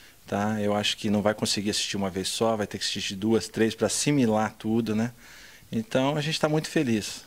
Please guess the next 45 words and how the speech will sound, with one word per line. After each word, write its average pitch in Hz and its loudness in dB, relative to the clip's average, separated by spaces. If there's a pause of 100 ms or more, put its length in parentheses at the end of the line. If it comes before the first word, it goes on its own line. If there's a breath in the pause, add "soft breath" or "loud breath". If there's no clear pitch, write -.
tá - -10
muito 123 -2
feliz 113 0
com - -2
o - 2
resultado 104 0
e, 110 -2 (380 loud breath)
e 117 -2
principalmente 127 2
porque 139 -2
esse 135 2
projeto 123 2
não 127 4
é, 127 2 (460 loud breath)
o 127 -4
musical 127 2
em 107 0
si 135 0
é 131 2
uma 135 -2
coisa 135 -2
que 131 -4 (500 loud breath)
é 113 0
legal, 113 4
é, 107 2 (640 loud breath)
é - -14
grandiosa, 113 2
é, 98 0 (680 loud breath)
mas 107 -2
o 113 0
maior 110 4
que 123 -2
o 117 2
musical 107 0
é 113 2
o 117 0
projeto, 110 0
é 110 4
o 110 4
legado 107 0
social 101 -2
que - -12
isso - -6
vai 104 -6
ficar. - -14